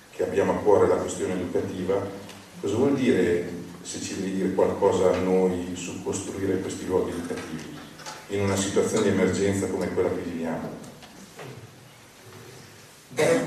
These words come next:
Speaker 2: innanzitutto la parola emergenza, perché noi la connotiamo sempre in termini negativi. L'emergenza educativa, ma da quando è nato l'uomo che c'è l'emergenza? Cioè,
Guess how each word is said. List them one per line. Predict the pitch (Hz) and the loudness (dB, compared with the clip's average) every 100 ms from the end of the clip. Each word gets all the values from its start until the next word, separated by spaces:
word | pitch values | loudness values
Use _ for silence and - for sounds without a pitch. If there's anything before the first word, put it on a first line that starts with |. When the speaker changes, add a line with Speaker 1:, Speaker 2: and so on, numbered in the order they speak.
| - | -2
Speaker 2:
innanzitutto | 147 147 156 233 240 | -2 -2 -2 0 4
la | 151 | 4
parola | 143 151 147 143 | 4 4 6 6
emergenza, | 143 139 - 131 113 - - - - - - - - - - - 147 | 6 4 2 0 -2 -4 -10 -12 -14 -18 -20 -20 -20 -20 -20 -20 -14
perché | 139 - 147 | -10 -6 0
noi | 143 | 4
la | 135 - | 4 4
connotiamo | 151 147 143 156 156 | 2 4 4 4 4
sempre | - 143 147 120 | 2 2 0 -2
in | - | 0
termini | 131 131 131 | 0 0 -2
negativi. | 127 123 127 123 110 104 104 - - - - - - - - - - - | -2 -2 -2 -2 -6 -6 -6 -8 -12 -16 -20 -20 -20 -20 -20 -20 -20 -6
L'emergenza | 135 139 135 135 143 156 151 | 0 4 4 4 4 4 4
educativa, | 135 131 143 127 117 - - - - - | 2 4 4 4 0 -2 -6 -12 -16 -10
ma | 143 | -4
da | 131 131 | -2 2
quando | 151 143 143 | 4 6 6
è | |
nato | 139 139 | 4 2
l'uomo | 123 135 165 - | 2 4 4 4
che | 123 | -2
c'è | - 120 | -2 -2
l'emergenza? | 117 117 - 123 117 - | -2 -4 0 0 -2 -8
Cioè, | - 123 | -8 -10